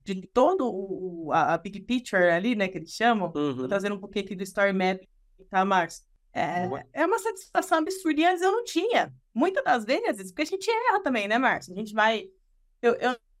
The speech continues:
Speaker 1: lembro que eu escrevia as U Ss ali, né, alinhava com o time de negócios e ia pro refinamento. "Ah, mas por que essa U S?" Né?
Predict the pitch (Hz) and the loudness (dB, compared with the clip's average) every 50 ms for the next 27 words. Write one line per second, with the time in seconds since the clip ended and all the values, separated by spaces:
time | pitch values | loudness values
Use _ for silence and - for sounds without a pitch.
0 | _ - 254 262 269 294 311 302 311 277 294 269 285 - - 269 262 220 254 254 | _ 2 4 4 4 4 2 -2 -2 0 0 0 0 0 0 0 2 4 2 2
1 | 262 240 247 240 233 240 247 247 - - 220 214 226 220 220 226 247 277 320 381 | 2 2 4 4 6 6 6 4 0 -6 -2 0 0 2 2 0 -2 -2 -2 -2
2 | 403 - 254 247 277 294 262 247 247 247 240 240 285 330 311 285 - 262 262 220 | -2 0 0 2 4 4 2 2 2 2 4 4 2 2 0 -2 -2 -4 -4 -2
3 | - 247 233 233 214 233 220 220 214 185 185 190 214 254 370 359 - 320 - 302 | -2 0 0 0 0 0 2 2 2 4 4 4 4 4 2 0 -2 -4 -2 0
4 | 302 311 311 - 311 285 294 302 - - 320 330 339 339 269 233 240 220 - 453 | 0 0 0 -2 -4 -6 -6 -6 -6 -2 0 2 2 4 2 0 0 -2 -4 -4
5 | - 523 494 - - - _ 587 466 - - 302 262 254 220 185 165 160 180 - | -4 -4 -6 -6 -12 -2 _ 0 0 0 0 2 4 6 6 6 4 2 -4 -12
6 | - 160 156 - _ _ _ _ _ _ 214 185 196 220 214 - | -16 -16 -16 -18 _ _ _ _ _ _ -2 0 0 0 0 -4